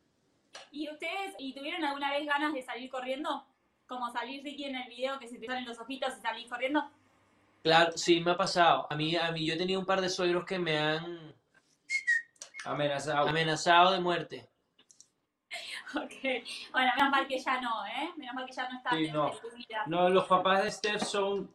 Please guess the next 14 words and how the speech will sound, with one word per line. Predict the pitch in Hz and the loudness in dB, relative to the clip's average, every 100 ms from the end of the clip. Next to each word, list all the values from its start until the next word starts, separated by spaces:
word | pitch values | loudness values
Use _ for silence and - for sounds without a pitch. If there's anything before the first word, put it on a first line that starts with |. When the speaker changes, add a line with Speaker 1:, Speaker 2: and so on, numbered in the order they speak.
| _ _ _ - - | _ _ _ -20 -16
Speaker 3:
o | - | -8
sea, | 151 170 165 151 139 | 0 4 6 6 4
son | - 160 | 0 0
Speaker 2:
Lo | 160 | 2
máximo. | 156 160 - 165 | 2 0 -4 -6
Speaker 3:
espectaculares. | - 151 143 143 135 123 - _ _ _ _ _ _ _ | -4 -6 -4 -4 -4 -4 -10 _ _ _ _ _ _ _
Sí. | - 139 135 254 | -12 -8 -8 -8
Speaker 1:
Sí, | 254 247 247 | -12 -12 -12
sí. | 254 254 - _ _ _ - | -10 -12 -14 _ _ _ -6
Si | 269 | 0
son | 320 339 | 2 4
como | 330 294 | 6 6
ella, | 277 302 311 269 | 2 0 -4 -4
seguro. | 240 254 254 214 196 | -6 -6 -8 -8 -10